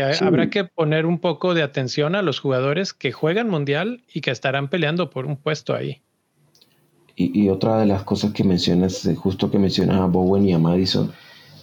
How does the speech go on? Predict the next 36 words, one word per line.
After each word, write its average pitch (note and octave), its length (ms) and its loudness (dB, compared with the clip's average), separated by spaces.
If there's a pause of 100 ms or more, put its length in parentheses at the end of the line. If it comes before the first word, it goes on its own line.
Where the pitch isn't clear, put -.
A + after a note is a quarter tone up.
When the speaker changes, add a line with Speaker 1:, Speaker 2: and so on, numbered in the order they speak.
Speaker 2:
es F#2+ 160 0
que G2 400 0
ambos A#2 380 2
son, G2 680 0
eh, E2 760 2
Maddison G#2+ 560 2
no F2+ 140 2
juega, E2+ 880 2
no D#2+ 140 -2
juega E2 500 0
Europa, E2 640 -2
eh, E2+ 160 0
Le-, E2+ 240 2
Leicester G2+ 380 -2
no, F#2 240 -2
no F2 140 0
tiene F2 260 0 (140)
competición E2+ 560 -2
europea, E2 360 -2 (380)
West F#2+ 280 2
Ham E2+ 120 2
sí, B2+ 300 2 (380)
pero F2 220 2
Bowen F#2 420 2
es F#2+ 200 0
el F#2 160 2
talismán F2+ 480 2
del F#2 120 2
equipo F2+ 540 -2 (140)
y, F#2 320 2
y F2+ 60 4
Maddison E2+ 420 2
también, G#2+ 440 2
entonces F#2+ 440 -2
digamos G2+ 340 0
que - 160 -4